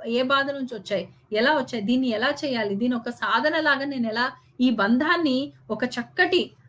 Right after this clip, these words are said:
ఆధ్యాత్మిక సాధన లాగా నేను ఎలా ముందుకు వెళ్ళాలి? ఒక మ-, ఈ రోజు నేను నా బంధం ఇంకా బాగా, నిన్నటి కంటే ఈ రోజు నా బంధం బాగుండాలి ఈ మనిషితోని.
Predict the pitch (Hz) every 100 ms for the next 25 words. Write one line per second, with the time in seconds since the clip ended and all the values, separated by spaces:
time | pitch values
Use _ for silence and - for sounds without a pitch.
0 | 196 220 202 302 330 349 330 330 285 262
1 | 277 269 233 226 262 233 208 220 302 277
2 | 247 240 214 190 180 180 - _ - 190
3 | 220 208 214 240 254 240 294 381 330 285
4 | 240 226 254 294 262 269 415 370 330 285
5 | 226 240 349 359 381 381 415 359 349 370
6 | 370 285 285 339 311 302 311 311 294 254
7 | 247 240 - 240 220